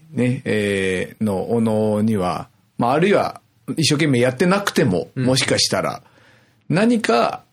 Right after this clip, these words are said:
Speaker 1: いいところがね、えー、ある場合はあることだと。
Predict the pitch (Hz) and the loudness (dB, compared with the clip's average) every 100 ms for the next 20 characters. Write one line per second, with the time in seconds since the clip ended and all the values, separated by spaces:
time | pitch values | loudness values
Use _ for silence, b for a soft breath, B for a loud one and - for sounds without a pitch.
0 | _ 208 208 - 104 123 117 95 - - | _ 2 2 0 -2 0 0 -2 -6 -10
1 | - _ _ _ - 98 87 92 90 - | -12 _ _ _ -6 -4 -2 -4 -8 -14
2 | _ 160 143 101 101 95 95 85 85 - | _ 0 2 0 0 0 0 0 -4 -12
3 | _ _ - 101 85 - 80 67 - - | _ _ -4 -4 -4 -6 -10 -12 -14 -18